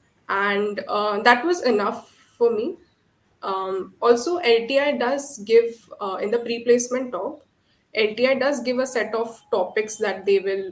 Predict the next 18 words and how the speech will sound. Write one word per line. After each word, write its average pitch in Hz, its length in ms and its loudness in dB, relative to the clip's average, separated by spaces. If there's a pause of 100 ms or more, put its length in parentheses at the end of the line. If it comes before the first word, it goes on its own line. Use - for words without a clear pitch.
(160)
be, 190 280 -6
uh, 180 300 -8 (540)
interested 208 560 2
in, 175 200 -4
like, 185 300 -6
they 202 120 4
will 196 180 0
be, 202 260 -6 (400)
uh, 190 300 -4
asking 226 420 4
you. 170 220 -10 (760)
So 202 720 2 (220)
networking 240 600 4
concepts, 208 640 -2
operating 208 520 0
systems, 190 600 -4
these 214 240 -6
are, 226 340 -2